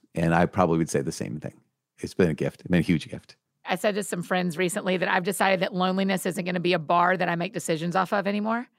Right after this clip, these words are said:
Speaker 2: because I think
Speaker 1: Yes.
Speaker 2: everybody feels it.
Speaker 1: Oh, it's so good.
Speaker 2: And so I'm just like, "Who cares?" 'Cause I'm not married yet either. And so I'm like,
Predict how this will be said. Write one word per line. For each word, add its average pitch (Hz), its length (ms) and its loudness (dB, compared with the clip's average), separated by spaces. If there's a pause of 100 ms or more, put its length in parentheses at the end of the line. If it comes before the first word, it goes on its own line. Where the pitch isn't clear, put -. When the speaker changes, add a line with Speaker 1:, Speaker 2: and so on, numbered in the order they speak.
(720)
Speaker 2:
because 240 200 4
I 233 100 4
think 277 220 2
Speaker 1:
Yes. 233 80 6
Speaker 2:
everybody 277 360 4
feels 143 260 -6
it. - 140 -14
Speaker 1:
Oh, 110 100 4
it's - 180 0
so 135 120 6
good. 90 380 2
Speaker 2:
And 226 120 -2
so 277 100 4
I'm 262 120 4
just 269 160 -2
like, 233 180 2 (100)
"Who 254 140 0
cares?" 339 320 2
'Cause 233 140 2
I'm 311 100 6
not 311 140 2
married 240 240 4
yet 208 100 4
either. 165 260 -2 (400)
And 233 160 2
so 247 220 6
I'm 247 140 4
like, 226 260 2